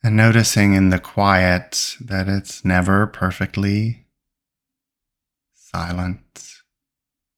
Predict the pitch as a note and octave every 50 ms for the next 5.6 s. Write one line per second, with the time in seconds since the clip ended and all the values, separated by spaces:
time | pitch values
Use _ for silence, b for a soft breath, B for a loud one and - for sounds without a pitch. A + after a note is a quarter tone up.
0 | _ _ _ _ _ _ _ _ _ _ _ _ _ _ _ _ _ _ _ _
1 | _ _ _ _ _ _ _ _ _ _ _ _ _ _ _ _ _ _ _ _
2 | _ _ _ _ _ _ _ _ _ _ _ _ _ _ A2 G#2+ G2+ G2 F#2+ F#2
3 | F#2 F2+ F2 G2 F#2+ G2 F#2 F2+ E2+ - F2 F2 F2 F2+ F2+ F#2 F#2+ F#2+ G2 G2+
4 | - - - F#2+ F#2+ F2+ F2+ F2+ F2+ F#2 F#2+ F#2+ F#2+ G2 F#2+ - - F2+ E2+ F2
5 | F2 E2+ E2+ E2+ F2 A2+ F#2 F#2 G2 - -